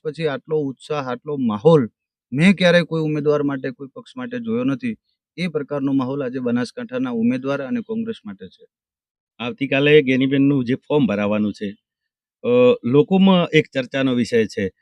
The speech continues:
Speaker 2: કે લાખોની સંખ્યામાં જનમેદની ઉમટવાની છે. શું કહેશો?
Speaker 1: લગભગ હું આખા તાલુકાનો પ્રવાસ કર્યો છે. હું તાલુકા પ્રમુખ છું અને જિલ્લાનો કોંગ્રેસનો કાર્યકારી પ્રમુખ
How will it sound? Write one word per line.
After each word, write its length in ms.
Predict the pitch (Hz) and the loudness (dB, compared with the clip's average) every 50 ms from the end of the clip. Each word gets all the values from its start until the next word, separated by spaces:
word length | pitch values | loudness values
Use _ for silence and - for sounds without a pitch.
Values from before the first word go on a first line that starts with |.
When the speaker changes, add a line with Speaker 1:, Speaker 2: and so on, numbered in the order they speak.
| _ _ _ _ | _ _ _ _
Speaker 2:
કે 80 | - 165 | -2 2
લાખોની 440 | 135 117 113 127 - - 196 196 180 | 4 4 4 4 4 2 2 2 2
સંખ્યામાં 680 | - 165 156 151 - 156 151 156 - - 165 170 - | 4 2 2 4 4 2 2 2 2 0 -2 -2 -4
જનમેદની 640 | 123 107 131 147 165 156 156 160 156 156 156 147 143 | 0 2 4 4 6 6 4 4 4 2 2 2 2
ઉમટવાની 500 | 135 - 139 - 131 127 131 127 135 113 | 0 0 -2 -2 -2 -2 0 0 0 -2
છે. 180 | - - 175 | -2 -6 -8
શું 380 | 170 _ - _ _ - 196 156 | -8 _ -16 _ _ -8 -6 -6
કહેશો? 300 | - 220 - - 185 185 - _ _ _ _ _ _ _ _ _ _ _ _ _ _ _ _ _ _ _ _ _ _ _ - | -6 -6 -8 -8 -12 -16 -16 _ _ _ _ _ _ _ _ _ _ _ _ _ _ _ _ _ _ _ _ _ _ _ -6
Speaker 1:
લગભગ 420 | 120 139 139 139 147 180 185 165 | -4 -4 -2 0 2 2 2 4
હું 300 | 160 139 143 160 165 156 | 4 4 4 4 4 4
આખા 260 | 151 - - 165 165 | 2 2 2 2 0
તાલુકાનો 540 | 156 - 147 143 151 151 143 151 151 156 151 | 2 0 -2 -2 -2 -2 0 0 0 0 0
પ્રવાસ 340 | 139 - 120 123 131 139 135 - - | -2 0 0 2 2 2 0 -2 -6
કર્યો 200 | 131 131 135 127 | -8 -6 -6 -6
છે. 140 | - - 151 | -6 -8 -10
હું 280 | 139 - - 120 117 | -8 -8 -8 -8 -8
તાલુકા 320 | 110 113 110 120 120 - 123 | -6 -6 -6 -6 -6 -8 -10
પ્રમુખ 380 | 120 - 120 120 123 127 117 _ _ - | -8 -6 -2 -2 -2 -2 -2 _ _ -18
છું 160 | 131 - - | -16 -16 -12
અને 220 | - 113 123 123 | -8 -6 -4 -4
જિલ્લાનો 380 | 117 110 110 113 120 123 123 120 | -2 0 2 2 2 2 0 -2
કોંગ્રેસનો 540 | 113 - 107 110 113 113 110 - - 123 117 | -2 -2 -2 -2 0 -2 -4 -6 -8 -10 -6
કાર્યકારી 420 | 113 110 113 110 107 120 117 117 | -2 0 0 0 0 0 -4 -4
પ્રમુખ 340 | 107 _ 113 113 117 117 107 | -4 _ -6 -6 -4 -6 -6